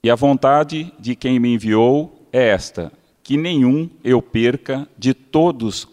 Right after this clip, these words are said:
os que me deu. Pelo contrário, eu o ressuscitarei no último dia."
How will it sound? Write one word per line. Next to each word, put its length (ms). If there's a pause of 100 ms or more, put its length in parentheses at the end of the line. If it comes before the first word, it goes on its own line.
os 180
que 140
me 120
deu. 320 (440)
Pelo 220
contrário, 640 (400)
eu 300
o 80
ressuscitarei 1120
no 140
último 400
dia." 440